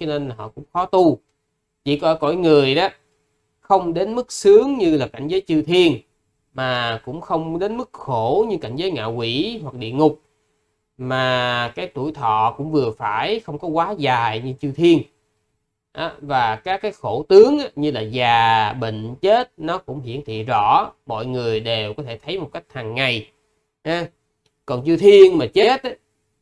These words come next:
đơn giản lắm, tự nhiên nó giống như là tan biến vậy. Không có để lại xác, không để lại xác chết.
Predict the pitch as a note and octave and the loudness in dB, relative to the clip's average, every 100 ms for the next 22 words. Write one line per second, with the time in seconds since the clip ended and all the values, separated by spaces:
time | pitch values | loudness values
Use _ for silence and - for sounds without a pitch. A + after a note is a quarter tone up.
0 | _ E3+ E3 C#3 G#2+ B2+ G#3+ G#3+ - B2 | _ 0 0 0 -4 -6 -8 -10 -10 -6
1 | D3 E3 E3+ D#3 E3+ F3+ A3 G#3 E3 D#3+ | 0 2 2 0 -2 -6 -8 -4 -2 -2
2 | C#3 A2+ A2 A2+ A2 A2 A2 - _ _ | -2 -6 -8 -10 -10 -12 -16 -20 _ _
3 | _ _ - D3 D3 D3+ G#3+ C#4 B2 C3 | _ _ -10 -8 -6 -6 -4 -6 -8 -18
4 | _ _ _ _ _ _ - F3 E3+ F#3 | _ _ _ _ _ _ -10 -8 -6 -6
5 | A2+ D#3+ - - G#3+ B3+ _ _ _ _ | -6 -6 -10 -10 -8 -8 _ _ _ _
6 | _ - D#3 D#3+ C3+ C#3+ F3+ - G3 A#3 | _ -10 -8 -6 -6 -6 -10 -2 0 0